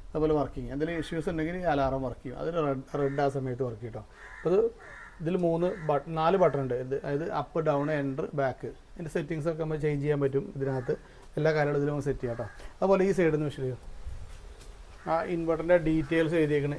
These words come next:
ഈ ഒരു ഭാഗത്താണ്. യു ടി എല്ലിൻ്റെ ജി ടി ത്രീ പോയിന്റ് ത്രീ ജി എക്സ് എസ് വൺ എന്ന് പറഞ്ഞ മോഡൽ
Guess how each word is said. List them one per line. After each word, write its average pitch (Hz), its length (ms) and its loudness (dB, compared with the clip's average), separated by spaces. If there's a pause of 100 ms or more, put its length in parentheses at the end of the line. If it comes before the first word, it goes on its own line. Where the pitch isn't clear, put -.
ഈ - 80 -4
ഒരു 147 80 -2
ഭാഗത്താണ്. 123 480 0 (1800)
യു 160 80 6 (100)
ടി 165 100 6
എല്ലിൻ്റെ 165 220 10 (1000)
ജി 160 140 6 (100)
ടി 185 80 4 (140)
ത്രീ 156 140 6
പോയിന്റ് 156 340 8
ത്രീ 175 140 6
ജി 151 180 2 (120)
എക്സ് 147 160 0
എസ് 147 180 2
വൺ 156 100 0
എന്ന് 156 120 0
പറഞ്ഞ 147 120 0
മോഡൽ 139 360 4